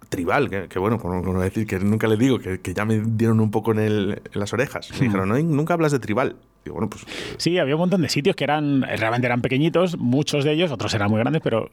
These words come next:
Speaker 2: estos pequeñitos, joder, tenían un encanto, ¿no? Entrar en un garito con, para doscientas personas o, o cien, yo qué sé, y, y musicón, yo qué sé.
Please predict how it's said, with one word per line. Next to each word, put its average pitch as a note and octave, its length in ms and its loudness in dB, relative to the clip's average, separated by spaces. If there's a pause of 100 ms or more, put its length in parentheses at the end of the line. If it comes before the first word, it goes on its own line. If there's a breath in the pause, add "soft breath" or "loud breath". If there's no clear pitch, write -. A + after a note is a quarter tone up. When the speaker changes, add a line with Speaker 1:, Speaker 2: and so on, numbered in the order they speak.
(140)
Speaker 2:
estos - 240 -2
pequeñitos, A2 420 0
joder, A2+ 140 -2
tenían G#2+ 220 2
un C3 60 2
encanto, B2+ 380 2
¿no? D3 100 2
Entrar B2+ 220 2
en C3+ 60 4
un C3 100 4
garito B2+ 300 2
con, B2 340 2 (300 loud breath)
para A2+ 280 0
doscientas A#2+ 500 -2
personas E3+ 420 -2
o, C#3+ 80 -2
o - 160 0
cien, G3+ 340 -2
yo D#3 100 2
qué D3 60 2
sé, F#3+ 220 2
y, A#2 300 2
y G#2 260 0
musicón, B2 600 -4
yo A2 120 -4
qué A#2+ 80 -4
sé. - 140 -6